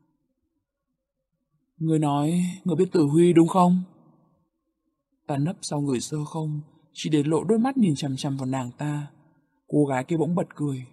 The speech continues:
nụ cười ấy như thể là hoa xuân bung nở sau làn gió ấm. "À, vậy ngươi giúp ta đưa Tử Huy đến đây đi, ta muốn gặp chàng."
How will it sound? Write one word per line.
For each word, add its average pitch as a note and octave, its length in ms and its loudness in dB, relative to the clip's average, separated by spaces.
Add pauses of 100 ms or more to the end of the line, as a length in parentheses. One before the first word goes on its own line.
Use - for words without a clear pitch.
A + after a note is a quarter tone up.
nụ F#3+ 140 -2
cười F3+ 200 0
ấy F3+ 240 0
như C4 140 0
thể G#3+ 180 0
là B2+ 220 -2
hoa G3+ 260 0
xuân G#3+ 280 0
bung G#3+ 200 2
nở C3+ 220 0
sau G#3 160 -4
làn E3 200 -2
gió B2+ 120 -6
ấm. C#3 400 -6 (1080)
"À, D3+ 140 -8 (760)
vậy D#3+ 120 -4
ngươi E3+ 140 0
giúp G#3 180 -2
ta F#3+ 120 0
đưa F3+ 100 0
Tử E3+ 160 2
Huy E3+ 200 4
đến F3 140 4
đây F#3 160 4
đi, F#3+ 220 0 (360)
ta F#3+ 80 4
muốn F3+ 160 4
gặp F#3 200 0
chàng." E3+ 300 0